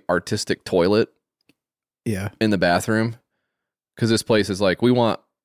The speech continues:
Speaker 1: we want to look cool."
Speaker 2: Mm-hmm.
Speaker 1: That's
Speaker 2: What's the place called again?
Speaker 1: It's called The Mockingbird.
Speaker 2: The Mock.
Speaker 1: And, um, it's a, they have, like, a, it's, like, a weird, it's, like, a painted toilet. And it was, it was to the point where my kid,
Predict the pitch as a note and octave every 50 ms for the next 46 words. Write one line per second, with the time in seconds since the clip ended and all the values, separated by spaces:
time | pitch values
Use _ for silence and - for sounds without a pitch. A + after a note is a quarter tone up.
0 | _ - G#2 B2+ C#3 B2 A2 - F#2 F2 F#2+ A2+ G2+ - - _ _ _ - -
1 | F2 A1 G1+ - - _ _ - B2 A#2 A2 A2 A2 G#2 - _ G#2+ A#2+ D3+ -
2 | - F#3 - G#3 G3 - - - G3 G#3 G#3 G3 G#2+ - - - - A#2+ G#2+ F#2+
3 | E2+ E2 G2 G#2+ A2+ G#2+ G#2 F2+ F2+ F2+ - - E2 D2 C#2+ - D2 C#2 C#2 C2
4 | - - - - G2 F#2+ E2 E2+ G2 G#2+ - - - - _ _ _ _ _ _
5 | _ _ _ _ - G2 F#2+ F#2 F#2 F#2 F#2+ F#2 F2+ F2 F2 F2 E2+ F2 F2 -
6 | - G2+ G#2 - - G2+ F#2+ F#2 F2 G#2 G#2 A2+ B2 A#2+ A#2+ G#2+ - G#2 F2+ E2
7 | - - A2 G#2+ - B2+ B2 A2 G#2 A2 B2+ C3 A2+ A#2 A#2+ G#2 G2 - - -
8 | A#2+ B2+ B2+ - A#2 G2+ F#2 D#2 - G#2+ G#2 F#2+ C#2+ A1+ - - _ _ - C3
9 | C3+ C3+ C3 C#3 B2 - G2 C3+ C#3+ B2+ - - F#3+ E3+ - - D3+ D3 A2+ G#2+
10 | A#2 A2+ A2 A2 G#2+ G2+ - - C#3+ C3+ A#2+ G#2+